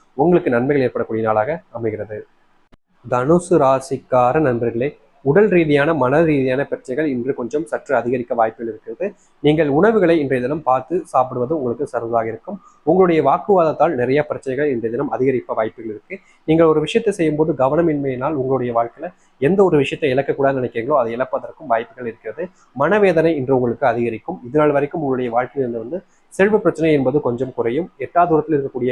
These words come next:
விஷயங்களை நீங்க தொடரும் என்று ஆசைப்பட்டு செய்யக்கூடிய விஷயங்கள்ல நிறைய பிரச்சனை சிக்குவதற்கும் வாய்ப்புகள் இருக்கு. உடல் நலத்தில் இன்றைய தினம் நீங்கள் பின்தங்கி இருப்பீர்கள். ஒரு சில பிரச்சனைகள் உடல் நலத்தில் வருவதால் உடல் ஆரோக்கியத்தை மேம்படுத்த நீங்க செய்யக்கூடிய விஷயங்கள் சரியானதாக இருக்கும். செல்வம் சம்பந்தப்பட்ட விஷயங்களில் ஓரளவுக்கு முன்னேற்றம் இருக்கும்.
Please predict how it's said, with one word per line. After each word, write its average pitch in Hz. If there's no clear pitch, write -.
விஷயங்களை 135
நீங்க 120
தொடரும் 143
என்று 120
ஆசைப்பட்டு 117
செய்யக்கூடிய 180
விஷயங்கள்ல 139
நிறைய 127
பிரச்சனை 131
சிக்குவதற்கும் 120
வாய்ப்புகள் 113
இருக்கு. 175
உடல் 190
நலத்தில் 185
இன்றைய 131
தினம் 143
நீங்கள் 127
பின்தங்கி 139
இருப்பீர்கள். 120
ஒரு 139
சில 139
பிரச்சனைகள் 147
உடல் 131
நலத்தில் 120
வருவதால் 113
உடல் 185
ஆரோக்கியத்தை 143
மேம்படுத்த 131
நீங்க 127
செய்யக்கூடிய 127
விஷயங்கள் 127
சரியானதாக 113
இருக்கும். 180
செல்வம் 214
சம்பந்தப்பட்ட 165
விஷயங்களில் 139
ஓரளவுக்கு 123
முன்னேற்றம் 120
இருக்கும். 113